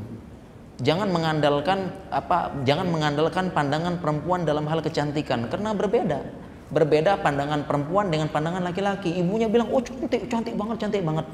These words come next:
Belum tentu pandangan perempuan beda dengan pandangan laki-laki. Beda. Perempuan bilang, "Cantik banget, cantik banget."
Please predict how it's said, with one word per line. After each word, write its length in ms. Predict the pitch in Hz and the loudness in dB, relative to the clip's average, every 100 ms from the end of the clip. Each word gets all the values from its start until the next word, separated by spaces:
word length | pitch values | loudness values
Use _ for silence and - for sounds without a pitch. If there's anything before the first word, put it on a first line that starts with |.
| - - - | -14 -8 2
Belum 240 | 220 262 233 | 4 4 6
tentu 320 | 233 208 269 - | 6 6 2 4
pandangan 480 | 190 180 202 214 | 4 4 2 0
perempuan 560 | - 190 185 143 175 180 | 2 2 2 4 4 4
beda 240 | 151 185 | 2 2
dengan 240 | 135 143 131 | 0 -2 -2
pandangan 400 | 123 135 151 143 | -2 -2 -2 -2
laki-laki. 480 | 156 147 - 98 101 - - - - - - | -2 -2 -4 -8 -8 -14 -18 -18 -20 -20 -6
Beda. 400 | 117 160 127 - - - - - - - - - | -2 -2 -2 -6 -10 -16 -18 -20 -20 -20 -18 -6
Perempuan 400 | 139 156 190 185 | -2 0 0 2
bilang, 160 | 202 214 | 0 0
"Cantik 320 | 226 220 233 | -2 0 -2
banget, 240 | 233 233 | -2 -2
cantik 140 | 208 226 | 0 0
banget." 180 | 247 | -2